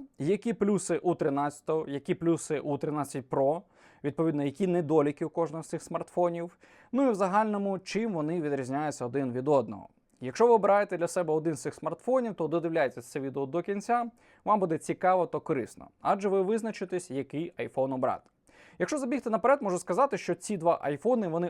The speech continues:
обидва актуальні у дві тисячі двадцять п'ятому році, вони ще будуть оновлюватись роки три не менше, і ці смартфони адекватно працюють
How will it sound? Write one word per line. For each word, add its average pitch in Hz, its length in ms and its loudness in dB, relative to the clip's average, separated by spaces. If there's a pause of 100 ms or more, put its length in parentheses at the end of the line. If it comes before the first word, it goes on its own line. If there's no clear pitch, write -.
обидва 175 420 2
актуальні 139 580 0
у 135 120 -8
дві 135 140 -6
тисячі 151 200 -8
двадцять 156 180 -4
п'ятому 196 300 -2
році, 247 420 -2 (260)
вони 220 180 2
ще 190 140 -2
будуть 180 360 0
оновлюватись 160 760 0
роки 170 300 4
три 151 380 -2 (400)
не 185 180 4
менше, 180 480 0 (440)
і 190 180 -2
ці 269 140 -2
смартфони 208 580 0
адекватно 170 540 0
працюють 156 680 0